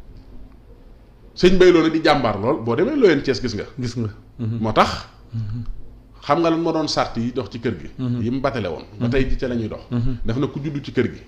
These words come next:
Speaker 2: Mhm.
Speaker 1: Nañ ko, nañ ko dalal alquran mu jàng.
Speaker 2: Cey.
Speaker 1: Bu jëlee wàllam, mooy bu, bu kaamil bu noppee.
Speaker 2: Mhm.
Speaker 1: Na jël mbindum ku tedd ki.
Speaker 2: Ndeysaan.
Speaker 1: Te bu Cheikh Ibra wootee mu télé wuy ji.
Speaker 2: Cey.
Speaker 1: Waaw, Loyeen ci loolu la ñuy dox de.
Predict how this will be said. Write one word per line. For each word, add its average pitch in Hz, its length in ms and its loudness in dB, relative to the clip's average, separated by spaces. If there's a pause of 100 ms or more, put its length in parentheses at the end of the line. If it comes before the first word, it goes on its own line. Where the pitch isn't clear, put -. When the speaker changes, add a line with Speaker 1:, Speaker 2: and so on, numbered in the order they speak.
Speaker 2:
Mhm. 123 240 -4 (340)
Speaker 1:
Nañ 117 160 -4
ko, 131 120 -4
nañ 120 140 -4
ko 120 80 -6
dalal 107 240 -4
alquran 87 380 -10
mu 85 120 -10
jàng. 73 180 -8 (320)
Speaker 2:
Cey. 117 220 -6 (640)
Speaker 1:
Bu 117 100 -2
jëlee 165 200 4
wàllam, 117 340 2 (260)
mooy 95 240 -8
bu, 107 180 -10 (100)
bu 123 80 -4
kaamil 127 280 0
bu 120 100 0
noppee. 120 340 -2 (240)
Speaker 2:
Mhm. 123 220 -4 (180)
Speaker 1:
Na 107 100 -2
jël 120 140 2
mbindum 110 280 -2
ku - 100 -12
tedd 90 160 -10
ki. - 200 -14 (200)
Speaker 2:
Ndeysaan. 95 300 -8 (100)
Speaker 1:
Te 123 100 -4
bu 135 120 -4
Cheikh 131 180 -4
Ibra 117 100 -2
wootee 113 220 -4
mu 95 80 -8
télé 95 180 -6
wuy 85 180 -12
ji. - 80 -20 (600)
Speaker 2:
Cey. 135 280 -6 (880)
Speaker 1:
Waaw, 92 240 -8
Loyeen 120 220 0
ci 120 80 -6
loolu 113 140 -2
la 117 60 -6
ñuy 120 100 -6
dox 120 160 -10
de. - 80 -14